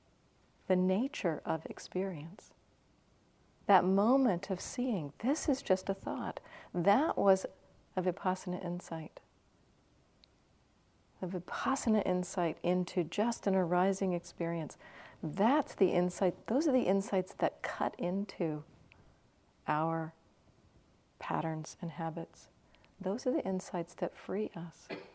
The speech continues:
And it doesn't matter what you're paying attention to. It really doesn't matter. We think we have to somehow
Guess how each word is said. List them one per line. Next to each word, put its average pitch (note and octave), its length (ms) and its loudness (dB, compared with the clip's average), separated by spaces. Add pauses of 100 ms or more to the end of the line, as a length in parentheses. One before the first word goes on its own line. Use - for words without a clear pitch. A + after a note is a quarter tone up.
(760)
And A3 120 2
it - 180 -4
doesn't B3 400 0 (140)
matter G#3 720 2 (340)
what F3 400 0
you're F#3+ 140 0
paying E3+ 380 -2
attention F#3+ 480 -6
to. D#3+ 260 -10 (640)
It - 140 -20
really G#3+ 360 2
doesn't - 400 -2
matter. E3 360 -6 (1900)
We G3+ 120 6
think A#3 500 4
we F#3+ 100 8
have F3 380 0
to F3+ 100 -2
somehow E3+ 720 0